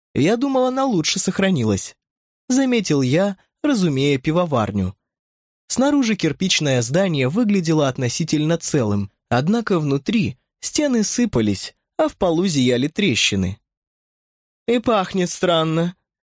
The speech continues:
пробормотал Морли. Он ухитрялся переступать через груды мусора на полу, совсем не поднимая пыли. «Сам увидишь, чем пахнет»,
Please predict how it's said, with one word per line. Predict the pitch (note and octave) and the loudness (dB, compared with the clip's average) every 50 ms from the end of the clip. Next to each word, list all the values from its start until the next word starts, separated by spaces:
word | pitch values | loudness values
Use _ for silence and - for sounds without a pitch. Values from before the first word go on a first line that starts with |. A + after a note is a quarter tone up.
| _ _ _ - | _ _ _ -2
пробормотал | D#4+ D4+ C4 G#3+ G3 F3 E3 D3 C3+ - - D3+ F3 F#3 | -2 0 2 2 0 2 0 0 -2 0 0 0 0 2
Морли. | G3+ G3+ C#3+ G#2+ G2 G2 G2 F2+ F#2+ - _ _ _ _ _ _ _ _ _ - | 0 0 0 0 0 0 -2 -2 -4 -6 _ _ _ _ _ _ _ _ _ -2
Он | F4+ E4 C#4 B3 | 0 0 2 0
ухитрялся | A3 - F3+ D#3 - D#3+ F#3 G3 F#3 - E3 | 0 0 -2 0 2 0 0 0 0 -2 -4
переступать | - - C3+ B2 B2 - - B2 A2 - D#3+ E3 E3+ - | -2 -2 0 0 0 -2 -2 -4 -2 0 0 0 0 0
через | - - A#2 B2 A#2+ A2+ | -2 -2 0 -2 -2 -2
груды | G#2+ A#2+ C3 C3 B2 B2+ | -2 0 0 0 0 0
мусора | A#2 B2+ D#3 E3 - D#3 B2+ B2 | 0 0 0 0 0 0 0 0
на | B2 A#2+ B2 | 0 0 0
полу, | - F#3 G3 G3 D#3 G#2+ F#2+ - _ _ _ _ | 0 0 0 0 0 -2 -4 -6 _ _ _ _
совсем | - - D4+ C#4 - - - F3 F3 F3+ | -6 -2 -2 -2 -2 -2 -2 0 0 0
не | E3+ D3+ | 0 -2
поднимая | C3 - A#2+ A2 A#2 A#2 A#2+ B2+ C3+ D#3 F3+ | -2 -2 -2 0 0 0 0 2 2 0 0
пыли. | - - - F#3 A2+ F#2 F2+ F2+ - _ _ _ _ _ _ _ _ _ _ _ _ _ _ _ _ _ _ _ _ - | -2 -2 -2 -2 0 0 -2 -4 -6 _ _ _ _ _ _ _ _ _ _ _ _ _ _ _ _ _ _ _ _ -12
«Сам | - - A#2 A#2 A2+ A2+ A2 | -6 -2 -2 0 0 -2 -2
увидишь, | G#2 G#2 G#2+ G#2 F2+ G2 G2+ - - | -2 0 0 0 0 0 0 -2 0
чем | - - G#2+ G2 G2 | 0 -2 -2 -2 -4
пахнет», | - - G#2+ F#2+ F#2+ - - - - G2 F#2+ - - - - | -4 -2 -2 -2 -2 -2 -4 -4 -4 -4 -6 -6 -10 -18 -20